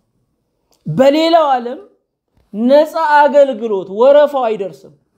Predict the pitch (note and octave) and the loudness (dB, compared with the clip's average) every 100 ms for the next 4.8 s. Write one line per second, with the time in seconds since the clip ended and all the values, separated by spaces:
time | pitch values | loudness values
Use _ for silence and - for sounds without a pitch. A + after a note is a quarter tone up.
0 | _ _ _ _ _ _ _ _ _ _ | _ _ _ _ _ _ _ _ _ _
1 | _ _ _ _ _ _ C3+ A3 C4 D4+ | _ _ _ _ _ _ -2 0 0 0
2 | D#4 D#4+ F#4+ F#4 C#4 C#4+ C#4+ C#4 C4+ B3+ | 0 -2 -4 -6 -2 -2 -2 -2 -2 -2
3 | B3+ - B3 A#3+ A#3 G#3+ A#3 D#4 E4+ E4+ | -4 -6 -6 -6 -6 -6 -6 -6 -4 -4
4 | C#4 D4 D4 - C4+ A3 D#3 | 0 -2 -2 -8 -8 -8 -14